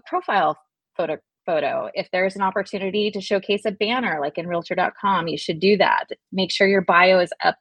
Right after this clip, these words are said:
to date and accurate, not outdated. Um, and also ensuring that all of your links work to your various platforms. Um, Google Business is one, um, that's,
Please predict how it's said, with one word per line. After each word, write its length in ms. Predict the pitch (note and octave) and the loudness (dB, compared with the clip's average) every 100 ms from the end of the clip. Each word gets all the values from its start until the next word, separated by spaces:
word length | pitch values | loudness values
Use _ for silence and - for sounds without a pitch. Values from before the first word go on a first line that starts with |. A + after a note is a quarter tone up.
| - | -6
to 80 | |
date 420 | G3+ F3+ G3 - - - | 0 2 0 -2 -10 -6
and 140 | G3+ E3+ | -2 -2
accurate, 540 | E3 - G3+ B3 D4 | -4 0 4 4 4
not 320 | - F3 E3 | 0 0 0
outdated. 680 | D3 E3+ F3 E3+ E3 F#3 D4+ D4+ - - - - | 2 0 -2 -6 -2 0 0 -4 -16 -20 -20 -4
Um, 320 | - G3 F#3 F3+ | 4 4 4 0
and 120 | G#3+ | -4
also 400 | F#3+ G3+ G#3 C4 | -2 -2 -2 -4
ensuring 440 | C#4+ C#4 F#3+ F#3+ G3+ | -4 -6 -6 -6 -6
that 140 | F#3 | -4
all 180 | E3+ F3 | -4 -4
of 120 | F3+ | -4
your 200 | F3 E3+ | -4 -6
links 380 | E3+ E3+ F3+ - | -6 -8 -10 -4
work 220 | - F3+ - | 0 0 0
to 100 | F#3+ | -4
your 180 | E3 E3 | -2 -2
various 460 | D#3+ D#3 D#3 D#3 | 0 0 0 -2
platforms. 760 | - - - - C#3 F#2 F3 - - - - - - | -4 -2 -2 -4 -6 -6 -12 -20 -20 -20 -20 -20 0
Um, 260 | G3 G3 F#3+ | 6 6 4
Google 320 | G#3 A#3 C4+ | 2 4 4
Business 460 | G#3+ G3 A3+ B3 A#3 | 4 2 2 -2 -2
is 180 | A3 F#3+ | -4 0
one, 440 | F#3+ G3 G3+ G3+ - | 0 0 -6 -10 -4
um, 320 | F3+ F3 D#3+ | -4 -4 -2
that's, 320 | F3 E3+ - | -2 -2 -8